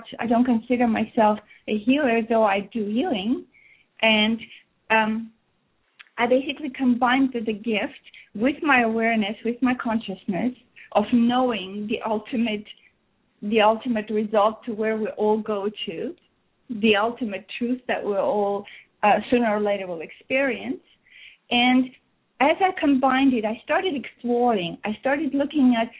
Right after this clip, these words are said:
why is it that people's ener-, people are stuck? Why is it that, um, no matter what they do with their mind, they're still not able to break through? And what I realized that, that all these thoughts and emotions are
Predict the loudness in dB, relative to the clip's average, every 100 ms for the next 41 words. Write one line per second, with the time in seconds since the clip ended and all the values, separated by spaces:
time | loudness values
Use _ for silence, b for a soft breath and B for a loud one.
0 | -20 _ -4 2 4 4 4 2 0 0
1 | -4 -4 -10 _ _ _ 0 2 2 0
2 | -6 -10 -10 -4 -4 -2 -2 -4 -4 -6
3 | -2 -2 -2 -6 -2 -2 -2 -14 _ _
4 | B B _ 2 4 4 2 0 -4 -4
5 | _ -4 -2 -2 -4 -8 -20 b _ _
6 | _ -2 -2 -6 -18 _ 2 4 4 4
7 | 2 0 -2 -2 -2 0 0 2 -2 -2
8 | -2 0 2 2 0 -4 -2 -4 -4 -2
9 | 4 4 4 0 0 -2 -4 -10 -8 -4
10 | -4 -6 -8 -4 -4 -6 _ _ B B
11 | 4 4 2 0 -2 -4 -2 -2 -2 -6
12 | -6 -4 -4 -8 _ _ _ -6 -6 -2
13 | -2 0 -2 -6 -4 2 2 2 -6 -8
14 | -4 -4 -4 -6 -8 -10 -6 -6